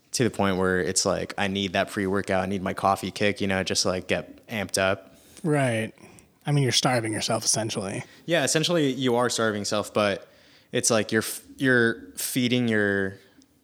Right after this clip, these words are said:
Speaker 1: at least the way I think of it, I'm feeding my body, like, just enough in order to
Speaker 2: Just what it needs, basically.
Speaker 1: Yeah, just what it needs. Like, I don't need, like, those, like,
Speaker 2: Is
Speaker 1: extra
Speaker 2: sixteen hundred
Speaker 1: calories,
Speaker 2: your
Speaker 1: yeah.
Speaker 2: resting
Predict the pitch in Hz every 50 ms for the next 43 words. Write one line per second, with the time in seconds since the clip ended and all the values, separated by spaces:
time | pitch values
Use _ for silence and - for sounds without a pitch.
0 | _ _ _ _ _ _ - 127 127 123 123 113 - 117 113 107 104 104 95 95
1 | 101 - 110 107 101 98 110 80 82 98 - - 110 110 110 110 104 98 - 95
2 | 95 98 98 101 104 101 98 95 98 110 101 95 92 - - - - 107 - _
3 | _ _ _ - - - 98 104 92 95 95 - - 104 95 92 92 98 95 -
4 | - - - _ - - - - _ _ _ _ _ _ _ _ _ _ - -
5 | 113 104 101 101 98 98 - - - 104 92 90 87 - 202 180 156 139 143 139
6 | 117 104 - - 113 107 143 127 110 - 123 - - 131 104 101 92 104 101 92
7 | 87 - 104 101 95 101 101 101 101 101 95 101 101 98 90 92 87 87 87 85
8 | - - - - _ _ - 107 104 101 95 90 - - - - - - - -
9 | - - 98 87 90 - - 185 - - - 196 - - 214 170 190 196 202 180
10 | 175 147 127 123 127 127 - - - 165 165 170 175 175